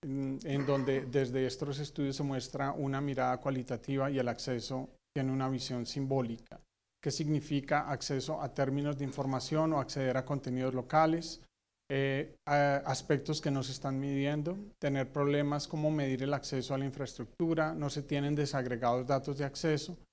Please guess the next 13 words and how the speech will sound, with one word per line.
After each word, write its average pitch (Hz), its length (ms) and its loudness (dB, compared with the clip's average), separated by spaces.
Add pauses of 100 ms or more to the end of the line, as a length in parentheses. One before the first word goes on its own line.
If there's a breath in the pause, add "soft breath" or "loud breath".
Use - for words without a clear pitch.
(260)
y 165 60 4
por 147 180 4
lo 131 140 4
tanto 139 400 2
no 156 160 2
sabemos 147 520 2
cómo 147 260 2
es 143 60 2
la 147 120 6
brecha 147 340 2
digital 131 420 0
de 127 100 -2
género 147 440 -2